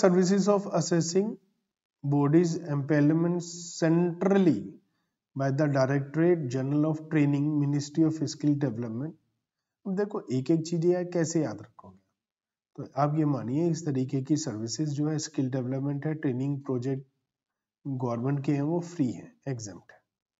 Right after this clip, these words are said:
Performance by an artist, तो services by an artist by way of performance in folk और क्लासिकल आर्ट,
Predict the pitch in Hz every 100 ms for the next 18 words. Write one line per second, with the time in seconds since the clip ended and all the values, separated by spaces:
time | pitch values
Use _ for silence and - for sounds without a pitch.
0 | _ _ _ _ _ _ _ _ _ _
1 | _ _ _ _ _ - 175 170 180 185
2 | 202 220 170 160 165 170 - 151 170 170
3 | - 127 110 - 143 - - - - _
4 | _ _ _ _ _ _ _ _ 170 151
5 | 175 170 180 226 202 170 170 175 151 131
6 | 165 170 151 156 160 180 - 143 - 143
7 | 131 165 180 202 208 - - 220 226 233
8 | 208 - 175 143 151 147 143 120 101 95